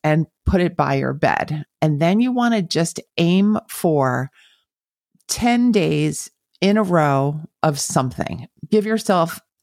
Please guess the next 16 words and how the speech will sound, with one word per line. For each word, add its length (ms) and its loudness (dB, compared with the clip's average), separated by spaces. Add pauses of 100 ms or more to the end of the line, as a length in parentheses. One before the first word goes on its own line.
a 80 4
small 420 0
goal. 400 -4 (320)
Maybe 400 2
it 120 2
is 120 0
that 460 -2
you 480 2 (180)
only 300 2
press 480 -4
the 100 2
snooze 320 0
button 480 -2
once. 560 -4
And 220 0
then 260 -2